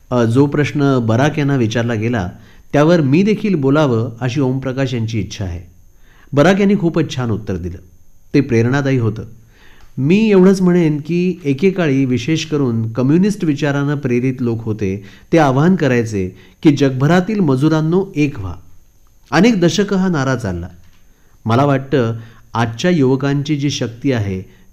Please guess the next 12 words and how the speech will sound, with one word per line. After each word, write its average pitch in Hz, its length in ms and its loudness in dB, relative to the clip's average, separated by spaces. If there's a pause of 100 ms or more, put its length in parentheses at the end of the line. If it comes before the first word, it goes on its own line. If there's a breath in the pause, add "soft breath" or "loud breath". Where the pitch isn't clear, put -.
(100)
ती 180 80 2
पाहून 151 360 0
मी 151 140 0
म्हणेन 135 400 0 (400 loud breath)
की 165 80 0
"युवकांनो, 165 720 2
जगाला 151 500 0
एकत्र 139 420 -2
आणा." 85 260 -8 (960)
मला 143 220 2
माहीत 175 260 4
आहे 135 240 0